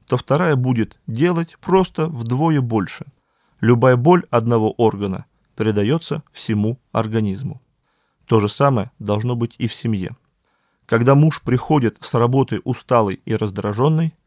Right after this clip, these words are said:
жена должна проглотить обидные слова, вырвавшиеся в её адрес. Если жена пришла с работы уставшая, то муж должен спокойно пойти на кухню,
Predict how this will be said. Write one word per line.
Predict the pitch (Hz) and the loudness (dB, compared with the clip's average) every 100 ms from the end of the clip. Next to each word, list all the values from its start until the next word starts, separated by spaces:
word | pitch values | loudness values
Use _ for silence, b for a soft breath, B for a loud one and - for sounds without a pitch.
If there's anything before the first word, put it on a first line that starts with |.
| _ _ - | _ _ -6
жена | 98 113 151 | 0 2 2
должна | 131 127 131 | 2 2 0
проглотить | 127 - 151 147 139 120 107 - | 0 -2 0 0 -2 -4 -6 -6
обидные | 107 101 101 98 | -6 -4 -2 -4
слова, | 95 - 101 131 156 _ - | -4 -4 0 0 -2 _ -10
вырвавшиеся | 104 110 117 123 - 123 120 - 117 131 - | -2 0 0 -4 -4 -4 -4 -4 -6 -6 -10
в | |
её | 107 101 104 | -6 -2 -2
адрес. | 98 - - - _ _ _ _ | -2 -6 -12 -16 _ _ _ _
Если | - 98 143 - 165 | -2 2 2 2 2
жена | 160 139 113 | 2 2 2
пришла | 113 113 120 113 | 0 -4 -4 -4
с | 110 | -4
работы | 107 110 107 107 101 | -4 -2 -2 -4 -6
уставшая, | - 123 - 107 104 - 104 - _ _ _ _ | -8 -6 -2 -2 -2 -6 -8 -10 _ _ _ _
то | - 139 | 0 2
муж | 147 143 | 2 -2
должен | - 110 101 98 | -2 0 0 -2
спокойно | - 107 104 107 101 | -6 -6 -4 -2 -2
пойти | - 101 - | -4 -6 -4
на | 101 | -6
кухню, | 92 139 151 - 135 | -2 -2 0 -2 -4